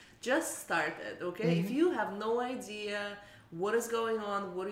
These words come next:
Speaker 1: you doing right now, what to do with your life, just, just go with that, okay? I think just, we lose so much time
Speaker 2: Mm-hmm.
Speaker 1: sometimes just thinking over and over all kinds of concepts and what if, like, the fears and this and that.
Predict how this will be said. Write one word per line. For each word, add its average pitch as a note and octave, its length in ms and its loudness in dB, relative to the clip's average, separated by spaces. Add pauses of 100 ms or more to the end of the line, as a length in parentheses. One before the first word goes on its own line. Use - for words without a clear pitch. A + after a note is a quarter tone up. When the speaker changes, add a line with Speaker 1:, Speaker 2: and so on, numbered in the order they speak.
Speaker 1:
you A3 40 -6
doing F#3+ 360 -4
right E3+ 240 -4
now, E3 260 -2
what E3 140 -2
to E3 80 -6
do D#3+ 160 0
with D#3+ 160 -6
your D#3 120 -4
life, E3 200 -4 (420)
just, A3 360 -6
just A3 320 -12
go D3+ 140 -6 (120)
with F#3+ 160 -8
that, - 240 -14 (360)
okay? G#3+ 540 -6
I F3 60 -6
think A3 320 -2
just, - 280 -8 (340)
we G#3 160 -2
lose B3+ 180 -4
so A3+ 240 -2
much A3 320 -4
time F3 220 -8
Speaker 2:
Mm-hmm. F3 140 4
Speaker 1:
sometimes D#3+ 520 -2
just D#3 200 -10 (200)
thinking G#3+ 400 0
over F3+ 300 -4
and E3+ 160 -4
over E3 460 -4 (420)
all F#3 160 -2
kinds G#3 260 -6
of F#3+ 180 -10
concepts F#3 640 -8
and E3 300 -6
what G3+ 140 -4
if, F#3+ 200 -10
like, E3+ 240 -6
the F3+ 100 -8
fears G3 640 -8
and D#3+ 220 -10
this A3 240 -4
and F#3+ 100 -10
that. F#3+ 300 -4